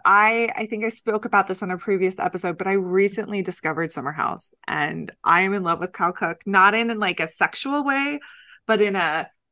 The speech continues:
party monster chaos demon recognizes that way. We, we were talking about, this is disgusting. I don't know why I'm gonna share this. We were talking about this <laughs> before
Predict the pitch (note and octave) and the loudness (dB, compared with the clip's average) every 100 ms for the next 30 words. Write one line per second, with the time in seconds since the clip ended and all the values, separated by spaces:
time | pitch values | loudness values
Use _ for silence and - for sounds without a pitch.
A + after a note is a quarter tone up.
0 | - - A3+ A#3 A#3 A3 G#3 G#3 A3 G3+ | -4 4 6 6 4 4 4 2 -6 -6
1 | - G3 F3+ A3+ - - A#3+ B3 B3+ G#3+ | -4 -2 0 -2 -4 -6 -4 -2 0 2
2 | F#3+ - G3+ A#3 B3 C4 C#4+ D4+ D4+ B3+ | 2 0 -4 0 0 -2 -2 2 4 2
3 | - D4 D4+ D#4 _ _ _ _ - - | 2 0 0 -6 _ _ _ _ -8 -4
4 | A#3 A#3 A3+ B3+ A3+ A#3+ B3 A3 G3 G3+ | 2 4 6 6 4 4 0 4 2 0
5 | G3+ A3+ G3+ G3+ - F3+ F3+ F3+ F3+ E3+ | -8 -10 -8 -6 -4 -6 -6 -8 -4 -4
6 | F#3 F3+ E3+ E3+ F#3 F3+ F3+ E3+ - A#3+ | -4 -4 -4 -8 -10 -10 -10 -12 -6 -2
7 | B3 C4+ B3 C#4+ C#4 B3+ D#4+ B3 A#3+ B3+ | 2 2 2 2 0 2 0 0 -2 -4
8 | - - C4 E4+ C4+ G#3+ | -4 0 6 6 6 2